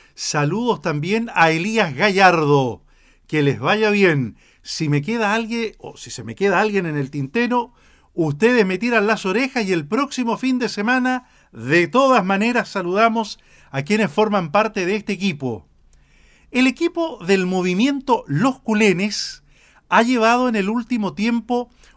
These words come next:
un trabajo bastante arduo. Y fíjese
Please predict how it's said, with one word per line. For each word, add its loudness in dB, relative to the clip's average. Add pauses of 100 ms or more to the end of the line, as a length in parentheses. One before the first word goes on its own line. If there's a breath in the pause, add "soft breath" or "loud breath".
un -2
trabajo 0
bastante -4
arduo. 2 (400 soft breath)
Y -6
fíjese -4